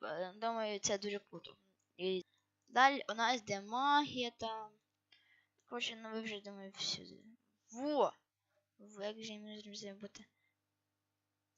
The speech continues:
Оце. Ну, це ми ж будемо закінчити, е, тому що це ще далеко, далеко не все, що є в Танкрафті. Але, думаю, я не можу вам все це показати. Тому всім пока, з вами був Юра.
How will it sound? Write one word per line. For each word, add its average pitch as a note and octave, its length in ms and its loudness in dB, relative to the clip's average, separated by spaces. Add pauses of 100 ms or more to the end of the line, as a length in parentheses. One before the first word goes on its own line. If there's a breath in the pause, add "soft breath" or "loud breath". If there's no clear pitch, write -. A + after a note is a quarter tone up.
Оце. F#3 280 -6 (460 soft breath)
Ну, B3 80 -12
це C#4+ 140 6
ми C4 140 -2
ж B3 60 -2
будемо A#3 200 -6
закінчити, A3 680 0 (240 loud breath)
е, F3 180 0
тому A3 280 -6
що A#3 140 -2
це G#3 140 2
ще G#3 160 6
далеко, G3+ 460 10
далеко G#3 420 4
не G3+ 140 -4
все, G3+ 460 0 (260)
що - 200 -2
є F#3+ 60 -4
в - 60 -20
Танкрафті. F3+ 640 0
Але, A3+ 220 4
думаю, G#3 320 -2
я F#3+ 200 2 (440)
не G3+ 180 -8
можу F#3+ 220 -4
вам F3+ 260 -4 (260)
все - 300 4
це A3+ 120 -4
показати. F3+ 600 -4 (720 loud breath)
Тому A#3+ 180 -4
всім C#4+ 300 0
пока, B3+ 300 10
з - 160 0
вами F#3 240 -6
був F#3+ 260 -8
Юра. D4 500 4